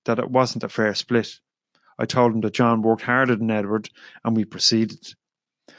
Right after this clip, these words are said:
I asked him first to consider the amount of money as an apple, and asked him what we would need to do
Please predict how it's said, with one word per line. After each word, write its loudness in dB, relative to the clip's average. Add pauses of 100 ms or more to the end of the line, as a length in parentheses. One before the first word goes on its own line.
(160)
I 2
asked 4
him 6
first 2
to -16
consider 2
the 2
amount 4
of 2
money 0
as -2
an -2
apple, -4 (680)
and 0
asked 2
him 2 (240)
what 4
we 4
would 2
need 4
to -2
do 2